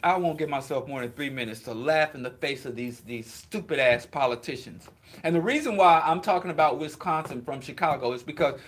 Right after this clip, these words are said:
this is something I followed from the first time it was announced a couple of years ago, this, uh, Foxconn deal. There's this multi-billion dollar, uh, tech company called, uh, Foxconn that's based out of Taiwan.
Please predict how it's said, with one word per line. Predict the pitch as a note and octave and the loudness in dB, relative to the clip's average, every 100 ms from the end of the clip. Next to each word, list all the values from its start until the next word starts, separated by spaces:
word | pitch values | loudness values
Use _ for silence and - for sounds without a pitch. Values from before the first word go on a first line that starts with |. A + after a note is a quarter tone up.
| - - | -14 -2
this | A#3 - | -2 -2
is | B3 | -6
something | A#3 F#3 F#3 D#3+ | -4 -4 -4 -2
I | D3+ D#3+ | -2 -2
followed | - E3 D3+ A#2 F#2+ - _ _ _ - | 4 6 6 2 -10 -18 _ _ _ 2
from | F#3+ E3 - - | 2 2 -6 -6
the | D#3+ | -4
first | D#3 F3+ E3+ - | 2 2 2 2
time | F3+ D3+ | 4 4
it | C#3+ C3 | 0 -8
was | C3 | -8
announced | C3 C#3 C3 A#2+ - | -6 -2 -2 -4 -10
a | |
couple | A#2+ C3 B2 | -6 -6 -6
of | B2 | 0
years | E3+ F3 E3+ | 6 4 4
ago, | A2+ G#2+ - - - | -6 -6 -8 -18 -4
this, | D#3+ D#3+ - - - - - - | -2 -2 -4 -18 -18 -14 -8 -2
uh, | C3 B2+ A2+ - - | 2 2 2 -4 2
Foxconn | G#3 G#3 G#3 - - C#3 A#2+ A2+ | 4 4 0 -8 -4 -2 -2 -4
deal. | A#2 F#2+ - - - | -6 -6 -10 -18 -4
There's | E3 F3 | 0 2
this | F3 - | 0 -2
multi-billion | D3 F#3 - G3+ F3 C3+ F3 E3 D#3+ C#3+ | 2 2 2 0 -2 0 2 2 0 2
dollar, | C#3+ C#3+ C3+ B2 B2 - - - | 6 6 4 -2 -6 -14 -18 -4
uh, | C3+ C3 B2 A#2+ | 0 2 2 0
tech | - G#3+ G3+ | -2 0 0
company | - D3+ - C3+ A#2+ | -4 -10 -10 -8 -8
called, | - C#3 B2 A#2 - | -4 2 2 2 -2
uh, | A#2+ A2+ - | -2 -4 2
Foxconn | E3+ E3+ - - - D#3 A2+ G#2 A2+ A2+ - - _ - | 4 4 -2 -12 -6 -4 -4 -6 -8 -14 -20 -20 _ -2
that's | D3+ C#3 - | 0 0 -2
based | E3+ E3 D#3+ - | 2 2 2 0
out | D3 C3+ | 0 0
of | C3 | -4
Taiwan. | - D3 C#3+ C#3 C#3 A#2+ F#2+ | -6 -4 -4 -2 -2 -2 -6